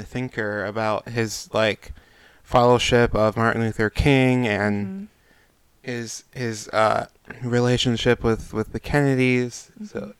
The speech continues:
Speaker 1: yeah, he was very much a forward thinker.
Speaker 2: Yeah. Yeah, I never realized, like, how smart and on the money he always was. Like,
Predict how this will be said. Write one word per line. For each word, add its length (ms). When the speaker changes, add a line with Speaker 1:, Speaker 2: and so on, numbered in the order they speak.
Speaker 1:
yeah, 180
he 100
was 120
very 220
much 420
a 120
forward 380
thinker. 380
Speaker 2:
Yeah. 360
Yeah, 160
I 80
never 240
realized, 460
like, 220
how 540
smart 640
and 120
on 140
the 60
money 300
he 180
always 300
was. 420
Like, 600